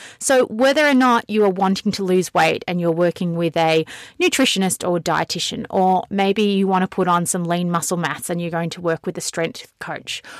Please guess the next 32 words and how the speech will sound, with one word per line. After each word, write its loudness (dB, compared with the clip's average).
or 4
maybe 2
you 2
want 2
to 0
take 0
your 4
business 2
to -2
the -2
next -4
level 0
and 0
you 0
work 2
with -2
a -4
business -6
coach, -8
whatever 2
it 2
is, 2
in -6
whatever -2
area 2
of -4
your -2
life, -2
working 2
with 2
an -4
expert -2